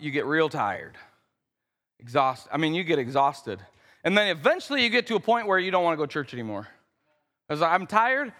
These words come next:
and this isn't fun, and I'm not winning." And eventually you get to the point where you say something that sounds a lot like,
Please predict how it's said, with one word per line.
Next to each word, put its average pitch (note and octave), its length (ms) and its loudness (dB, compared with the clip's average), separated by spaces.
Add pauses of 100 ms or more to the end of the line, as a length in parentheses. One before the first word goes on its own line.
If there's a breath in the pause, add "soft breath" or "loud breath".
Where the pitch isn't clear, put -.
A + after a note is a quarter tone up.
(160 soft breath)
and A3+ 240 2
this F3+ 80 -6
isn't F#3+ 220 -4
fun, G3 320 2 (280 soft breath)
and F3 120 4
I'm F3+ 80 0
not G#3+ 220 2
winning." F#3 360 -2 (600 soft breath)
And F3 420 0 (560)
eventually G3 1120 2
you G#3+ 100 -2
get A#3 180 2
to G#3+ 40 -10
the G3 140 0
point A3+ 260 2
where G#3 80 4
you G3+ 160 -2
say A#3 240 2
something G#3+ 320 -2
that G#3 80 -6
sounds A#3+ 300 2
a A3 60 0
lot A3 260 2
like, F#3 260 2